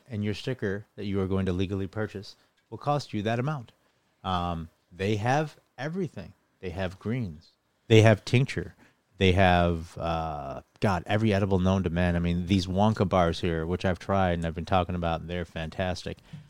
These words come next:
Um, they have dab out there. You can buy vape pens. There's no limit to the product you can buy there, but then people are gonna ask the next question, "Well,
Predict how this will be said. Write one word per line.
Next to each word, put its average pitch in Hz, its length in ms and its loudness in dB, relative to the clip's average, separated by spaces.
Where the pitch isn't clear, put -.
Um, 87 440 0
they 98 120 0
have 87 220 0
dab 95 320 6
out 80 240 4
there. 80 260 0
You 98 100 2
can 95 140 0
buy 85 180 6
vape 92 380 2
pens. 80 460 -2
There's 101 240 4
no 110 300 10
limit 113 540 8
to 120 100 0
the 107 80 2
product 92 540 2
you 90 100 -2
can 85 180 -2
buy 104 260 4
there, 85 160 -2
but 80 180 -8
then 101 340 0
people 101 240 6
are 98 40 8
gonna 95 140 6
ask 92 220 6
the 107 80 2
next 110 220 2
question, 90 360 0
"Well, 87 180 0